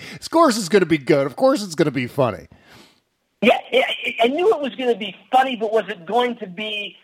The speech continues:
Speaker 2: relatable? Was it
Speaker 1: Yeah.
Speaker 2: going to be? And th-, I tell you the most satisfying thing, Bob. So, you know,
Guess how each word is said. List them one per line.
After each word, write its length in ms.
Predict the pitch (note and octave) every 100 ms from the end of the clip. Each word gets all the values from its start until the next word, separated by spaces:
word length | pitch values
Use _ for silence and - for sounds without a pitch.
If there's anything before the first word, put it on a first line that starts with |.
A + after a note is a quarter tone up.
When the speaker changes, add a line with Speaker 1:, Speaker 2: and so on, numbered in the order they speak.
| _
Speaker 2:
relatable? 960 | - G3 F#3 F3+ G#3 A3 F#3+ D3+ C#3 B2+
Was 140 | E3 F3
it 100 | E3
Speaker 1:
Yeah. 140 | D3+ G#3
Speaker 2:
going 140 | G#3
to 120 | F#3+
be? 180 | F3 F3+ _
And 240 | - G3 G3
th-, 120 | A#3 F#3
I 60 | G3
tell 140 | G3 C4+
you 40 |
the 100 | B3
most 200 | A3 G3
satisfying 580 | G#3 F#3+ F3+ - D#3 D3
thing, 160 | C3 B2+
Bob. 160 | A#2+ A#2
So, 140 | E3 E3 F3
you 80 | F#3
know, 260 | D3 D3+